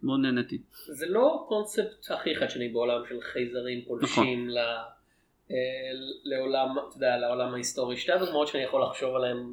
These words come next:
Speaker 2: רק, אה, off the top of my head כרגע, זה The High Crusade, שזה ספר מדע בדיוני משנות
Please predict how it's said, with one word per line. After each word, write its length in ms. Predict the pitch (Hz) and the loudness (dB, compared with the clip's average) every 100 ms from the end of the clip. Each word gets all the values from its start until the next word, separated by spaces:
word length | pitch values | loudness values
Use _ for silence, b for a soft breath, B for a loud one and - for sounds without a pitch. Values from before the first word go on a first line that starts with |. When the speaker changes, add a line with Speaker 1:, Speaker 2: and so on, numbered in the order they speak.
| 143 131 | -4 0
Speaker 2:
רק, 120 | 117 | 0
אה, 580 | - - 135 131 147 - | 0 -8 -4 -2 -4 -6
off 40 | - | -2
the 20 | - | 0
top 120 | 160 | 0
of 120 | 127 | -2
my 40 | 123 | -4
head 260 | 123 123 | -4 -2
כרגע, 320 | 123 123 120 127 127 127 - B B B B - | -4 -2 0 4 4 2 -6 B B B B -8
זה 140 | 131 127 | -2 6
The 100 | 135 | 10
High 220 | 147 - | 10 10
Crusade, 400 | 131 - 139 123 | 2 4 4 4
שזה 180 | 127 123 120 | 2 -2 -2
ספר 480 | 120 - 127 139 127 | -2 -2 -2 -2 -2
מדע 140 | 123 123 | -2 -2
בדיוני 580 | 123 127 123 123 123 120 | -2 -4 -4 -4 -4 -4
משנות 320 | 117 - 120 | -6 -6 -2